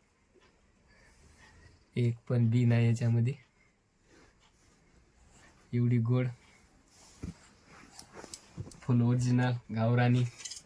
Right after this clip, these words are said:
असं खायला भेटायला टाइम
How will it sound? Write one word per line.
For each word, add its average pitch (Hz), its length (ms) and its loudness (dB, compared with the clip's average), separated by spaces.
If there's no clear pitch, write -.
असं 508 180 2
खायला 1017 320 6
भेटायला 120 440 -2
टाइम 123 280 -4